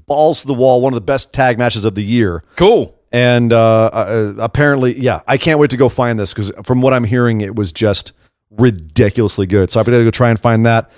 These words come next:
Speaker 2: And good for Progress too, man. They, they, I keep,
Speaker 1: Seriously.
Speaker 2: I he-, keep hearing more and more about that promotion, uh, every week. So I, I'm happy for those guys.
Speaker 1: Yep. A-, a-, amen. And I think they're only going places. They might be part of the W W E Network soon because they do have a, a deal with W W E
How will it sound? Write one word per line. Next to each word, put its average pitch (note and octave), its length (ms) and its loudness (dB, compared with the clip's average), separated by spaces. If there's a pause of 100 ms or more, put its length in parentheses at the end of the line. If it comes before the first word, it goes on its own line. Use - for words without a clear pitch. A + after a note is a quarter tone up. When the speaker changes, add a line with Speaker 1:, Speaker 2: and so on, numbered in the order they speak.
Speaker 2:
And E3+ 140 -6
good F#4 140 -2
for A#3+ 100 -4
Progress D#3+ 520 -4
too, A#2+ 220 -6
man. F#2+ 200 -8
They, D3+ 160 -2
they, D#3 120 -6
I G3+ 100 2
keep, A#3+ 80 0
Speaker 1:
Seriously. G3 380 0
Speaker 2:
I G#3 40 2
he-, G3 160 -4
keep G#3+ 200 -6
hearing E3+ 240 -2
more G3 280 0
and E3+ 100 -6
more E3 180 0
about C3 240 -2
that C3 140 -4
promotion, A#2 640 -8
uh, A2 220 -6
every A#2 200 -4
week. G2 260 -6
So A2+ 180 -4
I, D#3 260 -2
I'm F3+ 80 -4
happy C#3+ 260 -2
for G2+ 120 -10
those F2+ 160 -10
guys. E2 300 -12
Speaker 1:
Yep. A#2 240 -4 (140)
A-, C3+ 180 -2
a-, D#3 220 0
amen. C#3+ 380 2
And B2+ 120 -2
I B2+ 40 0
think B2+ 180 -2
they're C3 120 2
only B2+ 140 0
going A#2+ 200 2
places. A#2 280 -2
They B2 120 0
might B2+ 160 0
be A#2+ 80 -6
part B2 200 0
of A2 40 -4
the A2+ 80 -2
W A2+ 280 -2
W G#2+ 240 -2
E - 20 0
Network B2+ 380 0
soon A#2+ 360 2
because G#2+ 380 -2
they G#2+ 100 -2
do A2 160 0
have G2+ 180 0
a, A#2 40 -4
a G#2+ 40 -4
deal A2+ 180 2
with A2 120 2
W G#2+ 180 0
W G#2 200 2
E - 20 4